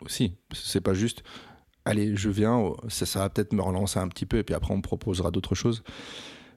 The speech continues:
Donc, euh, Gloria Swanson, c'est cette grande actrice, euh, du muet qui a vraiment vu sa clari-, sa carrière, euh,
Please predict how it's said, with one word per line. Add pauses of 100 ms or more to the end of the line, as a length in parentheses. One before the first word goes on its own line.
(160)
Donc,
euh,
Gloria
Swanson,
c'est
cette
grande
actrice,
euh,
du
muet
qui
a
vraiment
vu
sa
clari-,
sa
carrière,
euh,